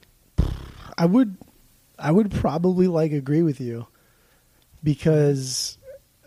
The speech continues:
I like that it's this weird protest song against La Migra,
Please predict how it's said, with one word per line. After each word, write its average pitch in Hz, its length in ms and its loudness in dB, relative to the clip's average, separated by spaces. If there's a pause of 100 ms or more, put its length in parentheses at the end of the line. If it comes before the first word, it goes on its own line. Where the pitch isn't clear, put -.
(120)
I 170 200 0
like 160 460 -2
that 156 120 -4
it's - 260 -12
this - 320 -6
weird 156 540 -4
protest 156 640 -6
song 139 300 -6
against 139 360 -6
La 135 160 -8
Migra, 127 520 -6